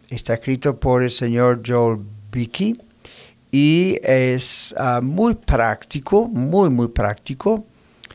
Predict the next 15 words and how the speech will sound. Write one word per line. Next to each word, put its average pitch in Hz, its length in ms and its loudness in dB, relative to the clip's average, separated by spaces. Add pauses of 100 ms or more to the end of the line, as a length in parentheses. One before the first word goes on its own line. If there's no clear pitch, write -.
(180)
muy 151 840 6
reciente. 123 680 -2 (760)
Tiene 113 460 -2
unos 117 280 -4
diez 123 260 -6
años 123 280 -2
escrito, 120 520 -4
pero 113 180 0
esta 120 160 -6
es - 160 -10
una 113 120 0
versión 110 360 -4
muy 107 220 -2
reciente. 104 580 -6
Entonces, 117 720 -2